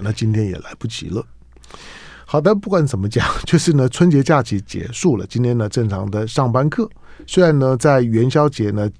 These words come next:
呃，结束之前的时候呢，都还是过年。好，但是我，我希望了，就是借着春节假期结束之后的这几天的上班课的时间呢，你就要开始调整一下你自己，迎接新的一年。作为一个中国人，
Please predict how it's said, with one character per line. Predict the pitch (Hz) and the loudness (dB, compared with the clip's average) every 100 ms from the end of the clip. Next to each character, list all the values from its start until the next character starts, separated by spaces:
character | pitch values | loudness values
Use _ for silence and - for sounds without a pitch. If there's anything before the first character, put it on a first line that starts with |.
| - | -6
呃， | 113 104 | -4 -2
结 | 101 110 | -2 -2
束 | 117 110 | 0 -2
之 | 117 147 | -2 -4
前 | 143 98 | -4 -6
的 | 107 | -4
时 | 110 | -2
候 | 117 | 0
呢， | 113 | 0
都 | 160 | -2
还 | 127 135 | -2 -2
是 | 156 | -2
过 | - 220 156 87 | 0 0 0 -2
年。 | 80 - - - - - - | -10 -16 -20 -20 -20 -20 -10
好， | 104 | -6
但 | 110 147 | 0 2
是 | 139 | 2
我， | 101 90 | 0 -4
我 | 95 98 | -6 -6
希 | - 170 | -2 -2
望 | 196 - | 0 -2
了， | 95 | -2
就 | 113 | -2
是 | 127 | 0
借 | 165 143 | 2 2
着 | 113 107 98 - - - - - - | 2 0 -4 -8 -20 -20 -20 -20 -4
春 | - 185 | 2 4
节 | 165 | 4
假 | 180 | 4
期 | 156 139 | 2 0
结 | 117 127 | 0 0
束 | 139 160 | 2 0
之 | 143 | 2
后 | 156 | 2
的 | 143 131 | 4 2
这 | 156 | 0
几 | 143 95 | -2 -10
天 | - 135 135 | -2 -2 0
的 | 117 | 0
上 | 139 131 | 0 0
班 | 127 | -2
课 | 131 131 | -2 -2
的 | 110 | -2
时 | 95 110 | -4 -6
间 | 110 127 | -2 -2
呢， | 123 | -2
你 | 107 | -2
就 | 131 | -2
要 | 160 | 0
开 | 180 | -2
始 | 156 110 | -2 -4
调 | - 120 | -2 -2
整 | 131 104 | 0 0
一 | |
下 | 131 113 | 0 -2
你 | 90 - - | -4 -10 -16
自 | - 151 | -2 -2
己， | 143 - - - - | -2 -12 -14 -20 -12
迎 | - 110 | -4 -4
接 | 117 127 | 0 -2
新 | - 123 | -2 -2
的 | 117 | -2
一 | 92 92 | -2 -4
年。 | 87 - - - - - - - - | -4 -8 -16 -18 -20 -20 -20 -20 -12
作 | - 220 | 2 4
为 | 180 | 6
一 | |
个 | 175 | 4
中 | 208 190 | 4 2
国 | 98 | 0
人， | 85 | -4